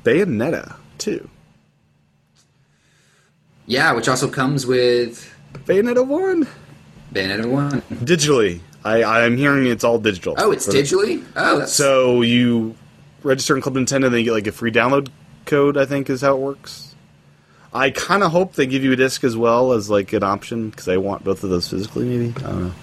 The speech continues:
Speaker 1: But either way, I'm happy, 'cause I never played Bayonetta one, so now I think I have to play one first, right? Is that, like, I have to do that?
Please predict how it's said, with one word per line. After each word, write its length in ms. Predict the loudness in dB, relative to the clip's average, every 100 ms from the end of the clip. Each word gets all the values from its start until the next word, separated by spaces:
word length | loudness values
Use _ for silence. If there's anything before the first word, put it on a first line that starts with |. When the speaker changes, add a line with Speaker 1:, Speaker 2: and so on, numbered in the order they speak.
| -18 -20 -20 -20 -20 -20 -20 -20 _ _ _ _ _ -20 -8
Speaker 1:
But 180 | -2 0
either 180 | 2 2
way, 160 | 2 2
I'm 120 | 0
happy, 440 | 0 -2 -4 -8 -10
'cause 120 | -4
I 80 | -2
never 180 | 2 2
played 160 | 0 0
Bayonetta 420 | 2 2 2 2
one, 300 | 2 2 0
so 200 | 0 2
now 640 | 2 2 4 4 4 0 -4 -16 -4
I 120 | 0
think 160 | 2 0
I 100 | 0
have 260 | 0 0 0
to 100 | -2
play 220 | 0 0
one 280 | 2 2 0
first, 500 | -2 -2 0 -2 -4
right? 180 | 0 2
Is 220 | 2 0
that, 180 | 0 0 -2 -2
like, 220 | -2 -2 -6
I 100 | -4
have 140 | -4
to 80 | -4
do 140 | -2 0
that? 240 | -2